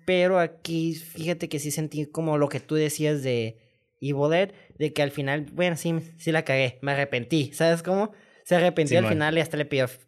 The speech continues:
Speaker 1: eh, perdón, ¿sabes cómo? Y, pues, sí, me, me gustó mucho esto, este, esos, pues, básicamente es como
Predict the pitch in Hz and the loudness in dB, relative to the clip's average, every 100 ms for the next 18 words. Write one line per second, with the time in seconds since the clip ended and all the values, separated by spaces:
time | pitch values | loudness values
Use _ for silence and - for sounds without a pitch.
0 | - 87 87 73 65 - _ _ 156 147 | -12 -10 -8 -10 -14 -20 _ _ 0 2
1 | 160 139 151 156 165 175 190 - _ _ | 2 2 0 0 -2 -2 -4 -6 _ _
2 | _ _ _ - 147 143 139 131 127 123 | _ _ _ -8 -2 -2 -2 -2 -4 -6
3 | 117 147 226 320 381 254 180 196 202 220 | -6 -6 -4 -2 0 2 2 2 2 2
4 | 220 214 240 - 233 202 - 160 147 127 | 0 -2 -2 0 0 -2 -4 -2 0 0
5 | 156 180 - - 175 156 135 135 147 196 | 0 -2 -4 -2 2 4 2 -2 -4 -2
6 | 170 151 143 - 175 151 123 113 | -2 -2 -6 -8 -4 -4 -4 -8